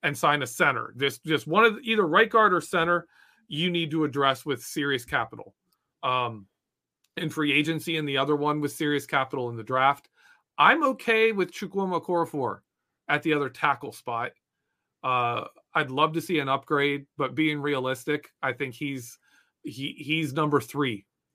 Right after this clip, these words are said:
on the list to upgrade. The other, the other two spots take a priority, and, and you're not usually gonna spend three,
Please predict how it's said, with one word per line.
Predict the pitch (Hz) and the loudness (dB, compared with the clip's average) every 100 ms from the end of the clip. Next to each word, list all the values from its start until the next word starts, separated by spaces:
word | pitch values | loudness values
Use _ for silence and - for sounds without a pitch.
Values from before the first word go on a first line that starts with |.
| _ | _
on | 147 139 | 2 4
the | 131 | 4
list | 131 123 - | 2 0 -2
to | 131 | -2
upgrade. | 113 - - - - _ _ _ - | -2 -4 -8 -8 -14 _ _ _ 4
The | 147 | 8
other, | 151 143 135 | 10 8 6
the | 156 143 | 4 4
other | 139 | 4
two | 123 131 | 2 -2
spots | - 135 123 | 2 2 2
take | 156 127 | -2 -2
a | |
priority, | 120 139 127 127 123 | 0 2 2 2 -2
and, | 127 | -4
and | 131 123 | -6 -6
you're | 139 - 139 151 160 | -10 -12 -2 2 4
not | 143 | 4
usually | 143 135 131 | 2 0 0
gonna | 131 120 | -2 -4
spend | - 131 120 | 0 0 0
three, | 120 139 135 127 | -4 -2 -2 -4